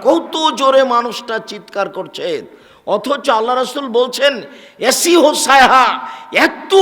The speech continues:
জোরে বাপরে মারে করে চিৎকার করে, "ইয়াসমু মা বাইনাল মাশরিক ওয়াল মাগরিব ইল্লা সাকালাইন", সারা পৃথিবীর জীবজন্তু, কীটপতঙ্গ, পদার্থ, জড় পদার্থ, পঞ্চাশ হাজার কোটি কিলোমিটার দূরে যা আছে,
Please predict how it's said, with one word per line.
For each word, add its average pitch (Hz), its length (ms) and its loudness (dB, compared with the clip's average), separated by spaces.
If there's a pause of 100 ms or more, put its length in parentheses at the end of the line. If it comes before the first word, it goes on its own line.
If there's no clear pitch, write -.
(240)
জোরে 370 680 6 (120)
বাপরে 269 560 2
মারে 233 380 0
করে 233 340 -4
চিৎকার 214 380 -4
করে, 202 360 -4 (340)
"ইয়াসমু 190 460 -2
মা 151 260 -4
বাইনাল 139 340 -6
মাশরিক 165 440 -10
ওয়াল 123 180 -8
মাগরিব 131 420 -10
ইল্লা 120 300 -10
সাকালাইন", 117 500 -12 (360)
সারা 269 800 4 (200)
পৃথিবীর 285 560 0
জীবজন্তু, 208 600 -4
কীটপতঙ্গ, 190 800 -10
পদার্থ, 170 380 -8
জড় 151 320 -10
পদার্থ, 143 400 -12 (580)
পঞ্চাশ 202 680 0 (100)
হাজার 175 300 -2
কোটি 180 360 -10
কিলোমিটার 165 580 -10
দূরে 147 260 -12
যা 147 160 -8
আছে, 147 540 -10